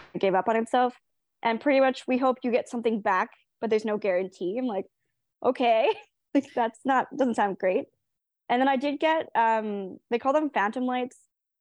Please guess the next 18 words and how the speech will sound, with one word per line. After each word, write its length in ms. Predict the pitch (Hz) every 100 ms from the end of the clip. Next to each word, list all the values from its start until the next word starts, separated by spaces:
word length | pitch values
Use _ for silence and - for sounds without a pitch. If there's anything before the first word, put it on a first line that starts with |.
| _ _
Um, 240 | 208 208 208
so 80 |
they're 120 | 220 214
fake 280 | 226 208
little 180 | 226 208
lights 460 | 196 190 - - _
that 200 | 185 - -
aren't 220 | 202 - - - -
actually 340 | 185 - - 185
real 260 | 180 175
lights. 320 | 180 180 180 -
It 80 |
just 140 | 202 214
means 140 | 214
my 120 | 208
eye 420 | - 185 185 196 185
and, 100 | 190
like, 220 | 170 -